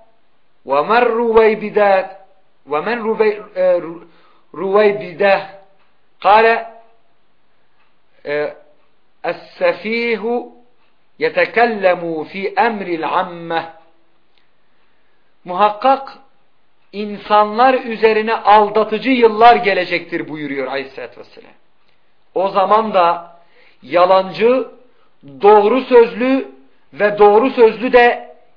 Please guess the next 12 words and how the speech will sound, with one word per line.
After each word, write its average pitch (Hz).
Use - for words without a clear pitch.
yalancı 180
sayılır. 131
Yani 180
üzerinize 170
aldatıcı 170
seneler 202
gelecek. 214
O 226
zamandaki 196
insanlar, 180
insanların 170
içerisinde 170